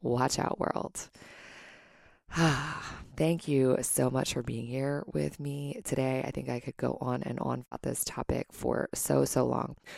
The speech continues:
What I want you to do is to grab those journal questions and play with them. Start to see the momentum and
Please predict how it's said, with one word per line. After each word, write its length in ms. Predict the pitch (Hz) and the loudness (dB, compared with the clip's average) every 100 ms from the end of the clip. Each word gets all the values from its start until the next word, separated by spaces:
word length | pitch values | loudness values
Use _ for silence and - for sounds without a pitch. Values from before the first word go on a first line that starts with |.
| - - | -12 2
What 180 | 143 | 6
I 40 | 151 | 8
want 220 | 165 165 | 6 4
you 40 | |
to 100 | - | 2
do 240 | 160 147 139 | 4 6 4
is 100 | 131 - | 2 -2
to 120 | 151 | -4
grab 340 | - 143 139 165 | 0 0 2 4
those 200 | 180 170 | 2 2
journal 320 | 139 131 127 | 0 0 -2
questions 720 | - 117 - 113 113 113 - - - - - | -2 -4 -4 -4 -6 -8 -10 -14 -20 -20 -4
and 140 | 165 | 2
play 200 | 156 180 196 | 4 4 2
with 120 | 180 | 0
them. 220 | 113 113 - - - | -2 -6 -12 -16 -4
Start 220 | - 180 | 0 2
to 80 | 240 | 2
see 480 | - 170 180 185 | 0 -2 -2 -2
the 280 | 180 156 143 - | -2 -2 -2 0
momentum 480 | 131 131 - 131 | 0 0 -2 -4
and 100 | 131 | -4